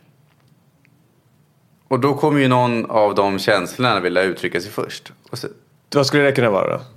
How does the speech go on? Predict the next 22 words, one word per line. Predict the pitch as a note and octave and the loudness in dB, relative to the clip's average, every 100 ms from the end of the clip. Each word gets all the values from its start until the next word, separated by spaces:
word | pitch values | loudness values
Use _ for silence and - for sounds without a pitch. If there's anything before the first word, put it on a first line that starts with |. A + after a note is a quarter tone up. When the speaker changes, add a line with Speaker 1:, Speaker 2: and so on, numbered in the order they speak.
| - _ | -20 _
Speaker 1:
Ja, | - | -2
men | C#3+ | 0
det | C#3+ | 0
skulle | C3 C3 | -2 -2
kunna | C#3+ | -2
vara | B2+ A#2 A2+ A2 - - - - | 2 2 2 0 -4 -20 -20 -2
att | A#2 A#2+ | -2 2
jag | C3 B2+ | 2 2
frågar | C3+ A#2+ A2 | 2 2 4
den | G#2+ G#2+ | 2 0
känslan, | G2 G#2+ F#2+ F#2+ | 0 0 0 -4
okej, | G2+ G2+ F#2 | -2 -2 -4
låt | F2 C#3+ D3 | -2 -2 0
säga | B2+ | 0
att | A#2 | -2
känslan | - C#3+ A2 A2+ | -2 0 0 -2
som | G#2 A2 | -4 -4
vill | A2+ | -4
framåt | - B2+ G2 D#2+ - | 0 0 0 -6 -8
vill | E2 | -4
prata | E2 - | -4 -4
först. | - - - - | -10 -12 -16 -20